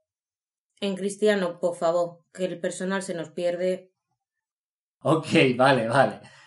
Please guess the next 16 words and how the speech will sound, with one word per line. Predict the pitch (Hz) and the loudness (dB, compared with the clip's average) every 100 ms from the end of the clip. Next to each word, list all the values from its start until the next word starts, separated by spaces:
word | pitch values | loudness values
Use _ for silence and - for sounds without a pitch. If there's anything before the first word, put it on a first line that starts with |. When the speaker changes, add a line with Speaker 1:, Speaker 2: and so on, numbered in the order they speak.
| - _ | -20 _
Speaker 2:
Un | 160 185 214 220 | 2 4 4 4
enlace | 214 214 208 202 190 | 4 4 4 4 4
anclado | 180 175 220 220 208 269 - _ _ - | 2 0 2 4 4 -2 -8 _ _ -4
es | 165 190 | 0 2
aquel | 196 185 214 202 | 2 2 0 0
que | - 151 143 - | -2 -2 -2 -4
asocia | 123 123 208 190 139 104 - | -2 2 2 2 0 -6 -4
el | 117 | -2
enlace | 135 180 233 - 240 269 - | 0 2 0 0 -2 -2 -2
a | 151 | 0
un | 185 185 | 2 2
texto | 202 202 - 247 240 | 0 0 -2 -2 -2
que | 160 | -2
sirve | 180 185 208 | -2 0 0
como | 185 139 113 | 0 0 -2
ancla. | 98 92 147 - | -6 -4 -4 -4